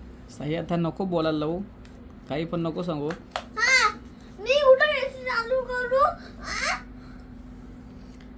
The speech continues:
Speaker 1: एक लक्षात ठेव,
Speaker 2: हा.
Speaker 1: मी, अ, इथं झोपलो होतो, हा,
Speaker 2: हम्म.
Speaker 1: इथं झोपलो होतो
Speaker 2: हम्म.
Speaker 1: आणि मी बाहेर गेलो
Speaker 2: हम्म.
Speaker 1: थोडं कामासाठी, तर तुला पण बाहेर यायचं होतं,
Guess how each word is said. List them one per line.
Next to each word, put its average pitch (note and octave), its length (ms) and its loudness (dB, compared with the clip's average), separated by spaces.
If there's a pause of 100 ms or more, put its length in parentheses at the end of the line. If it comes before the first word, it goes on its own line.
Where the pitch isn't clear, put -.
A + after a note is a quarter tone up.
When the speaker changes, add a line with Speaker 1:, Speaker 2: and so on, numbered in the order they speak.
(960)
Speaker 1:
एक A3 220 6
लक्षात A3 260 6
ठेव, D#3+ 280 6
Speaker 2:
हा. F4+ 560 -4 (440)
Speaker 1:
मी, A#3 520 8
अ, D#3+ 340 4
इथं D#3+ 260 4
झोपलो D#3 300 4
होतो, C#3+ 180 4 (440)
हा, - 80 -4
Speaker 2:
हम्म. - 140 -2
Speaker 1:
इथं E3+ 160 -2
झोपलो C#3 260 0
होतो B2 120 -2
Speaker 2:
हम्म. - 560 -10
Speaker 1:
आणि D3 340 2
मी D#3 120 4
बाहेर D#3+ 260 4
गेलो D#3 240 2
Speaker 2:
हम्म. - 320 -10 (320)
Speaker 1:
थोडं C#3 160 2
कामासाठी, B2+ 600 -2 (720)
तर D3+ 80 2
तुला G3+ 280 6
पण A3 120 6
बाहेर F3+ 220 8
यायचं D3+ 240 4
होतं, G#2+ 180 2